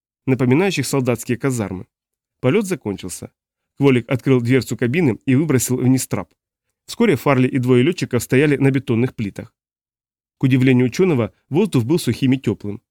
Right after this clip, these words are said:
Приятное отличие от промозглой мартовской ночи там, в Вашингтоне. Из подъехавшего джипа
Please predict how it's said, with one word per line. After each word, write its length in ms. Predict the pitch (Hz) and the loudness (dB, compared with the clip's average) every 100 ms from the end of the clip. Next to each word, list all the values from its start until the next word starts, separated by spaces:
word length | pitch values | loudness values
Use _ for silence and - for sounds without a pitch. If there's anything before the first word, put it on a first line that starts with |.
| _ _ _ | _ _ _
Приятное 440 | 131 127 120 127 | 0 2 2 0
отличие 380 | 117 160 175 120 | 0 -2 -2 -2
от 180 | - 123 | -2 -2
промозглой 460 | 123 131 123 120 127 | 2 2 2 2 2
мартовской 460 | 131 120 117 - | 0 0 -2 0
ночи 260 | 123 135 160 | 2 2 0
там, 280 | - 104 98 | -4 -4 -4
в 100 | 120 | -4
Вашингтоне. 640 | 120 139 131 - 95 95 _ _ _ _ _ _ _ _ - | -2 -2 -4 -6 -10 -10 _ _ _ _ _ _ _ _ -6
Из 100 | 120 | -2
подъехавшего 560 | 139 127 127 120 123 117 | 2 2 2 -2 -2 -2
джипа 380 | 113 202 123 | 0 0 -2